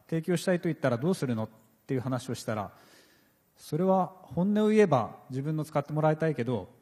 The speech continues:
でもそれはオープンにするんだと。じゃないと、やっぱり、えー、そういうエコシステムができていかないという言い方をしていて、それで、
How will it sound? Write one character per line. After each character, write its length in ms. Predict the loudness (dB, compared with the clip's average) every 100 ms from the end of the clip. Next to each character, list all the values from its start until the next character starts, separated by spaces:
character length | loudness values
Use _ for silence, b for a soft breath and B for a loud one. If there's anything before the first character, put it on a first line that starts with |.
| -10
で 100 | -4
も 120 | -4
そ 120 | 0
れ 60 | 2
は 60 | 4
オ 120 | 2
ー 40 |
プ 120 | -2
ン 40 | -8
に 80 | -8
す 100 | -6
る 80 | -4
ん 40 |
だ 120 | -6
と。 120 | -10 -18 _ _ _ _
じ 100 | -2
ゃ 40 |
な 120 | 0 0
い 80 |
と、 340 | 0 -2 -4 -8 _
や 60 | -8
っ 40 |
ぱ 120 | -2 0
り、 260 | 0 -6 -12 b b b b -6
え 360 | -4 -2 -4 -4
ー、 20 |
そ 100 | -4
う 40 |
い 120 | -2
う 20 | -2
エ 60 |
コ 120 | -2
シ 80 | -4
ス 120 | -4
テ 100 | -4
ム 100 | -2
が 100 | 0
で 100 | 0
き 80 | -2
て 80 | -4
い 40 |
か 120 | -4 -4
な 100 | -6
い 60 |
と 80 | -10 -20 _ _ _ _ -8
い 60 | -4
う 40 |
言 80 | -2
い 40 |
方 260 | -2 2 2
を 140 | 2
し 120 | 0 -4
て 140 | -6
い 60 | -2
て、 380 | 0 0 -4 -20 b b b b b
そ 180 | -10 -4
れ 100 | 0
で、 560 | 2 4 4 0 -10